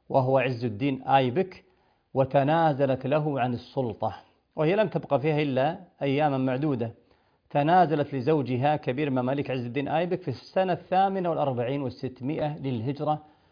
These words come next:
ومنذ ذلك التاريخ بدأ ما يعرف بالدولة المملوكية. في تلك الفترة عموما، في فترة دولة المماليك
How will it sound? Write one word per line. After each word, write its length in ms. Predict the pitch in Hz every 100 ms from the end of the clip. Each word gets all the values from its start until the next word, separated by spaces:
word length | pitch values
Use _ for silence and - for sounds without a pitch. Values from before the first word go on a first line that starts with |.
| _ -
ومنذ 340 | 123 165 175
ذلك 380 | 151 151 151 143
التاريخ 560 | 127 - 123 139 151 123
بدأ 300 | 131 139 131
ما 140 | 120
يعرف 280 | 117 127 135
بالدولة 580 | 113 98 123 131 139 139 -
المملوكية. 960 | 151 131 123 117 113 - 120 110 117 98 _ _ _ _ _ _ _ _
في 160 | - 180
تلك 280 | 302 277 226
الفترة 400 | 180 190 175 123
عموما، 460 | 135 156 127 98 - _ _ _ _ _ _ _ _
في 120 | - 135
فترة 300 | 160 151 120
دولة 300 | 110 147 127
المماليك 720 | 123 117 113 113 143 135 -